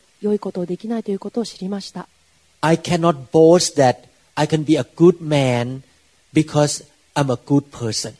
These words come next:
Speaker 1: 私はいい人だからと、え、自慢できないことが分かりました。
Speaker 2: I know deep in my heart, I still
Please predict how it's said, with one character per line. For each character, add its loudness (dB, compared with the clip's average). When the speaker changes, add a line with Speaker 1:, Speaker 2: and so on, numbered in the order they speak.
Speaker 1:
私 -8
は -4
い -6
い -6
人 -8
だ -8
か -14
ら -10
と、 -8
え、 -16
自 -12
慢 -4
で -4
き -6
な -2
い -6
こ -10
と -8
が -8
分 -8
か -14
り -8
ま -8
し -16
た。 -18
Speaker 2:
I 4
know 4
deep 4
in 2
my 2
heart, -4
I 0
still -2